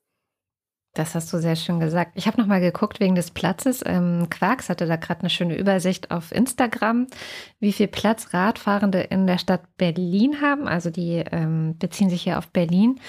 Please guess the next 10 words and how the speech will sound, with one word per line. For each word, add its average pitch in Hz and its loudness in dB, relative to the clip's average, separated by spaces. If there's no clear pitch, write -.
Und 196 -2
tatsächlich 226 0
ist 214 -4
die 190 2
Straße, 196 0
also 170 0
eine 160 -2
typische 196 -4
Berliner 175 0
Straße, 214 0